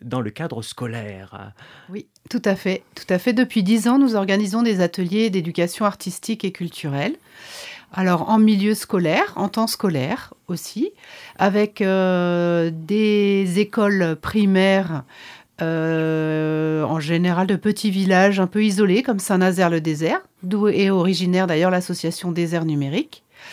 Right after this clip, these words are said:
Speaker 2: Avec, euh, donc c'est vraiment allé-, avec l'école de, de Saint-Nazaire-le-Désert que nous avons commencé cette série d'ateliers il y a maintenant dix ans.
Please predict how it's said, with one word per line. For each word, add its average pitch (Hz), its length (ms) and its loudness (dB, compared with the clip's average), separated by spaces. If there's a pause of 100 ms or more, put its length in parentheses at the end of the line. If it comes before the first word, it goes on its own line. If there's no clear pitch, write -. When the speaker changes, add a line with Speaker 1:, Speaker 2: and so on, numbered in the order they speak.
(380)
Speaker 2:
Avec, 170 380 -2
euh, 170 120 2
donc 170 200 -2
c'est 151 180 -4
vraiment 170 220 2
allé-, 185 180 4
avec 180 240 0
l'école 202 340 0
de, 165 380 0
de 180 80 2
Saint-Nazaire-le-Désert 190 880 2
que 196 120 -6
nous 180 160 0
avons 170 180 0
commencé 185 480 -2
cette 170 180 -4
série 220 320 0
d'ateliers 208 600 2
il 190 60 -2
y 170 60 0
a 147 120 -2
maintenant 156 540 -4
dix 170 440 -2
ans. 214 160 -4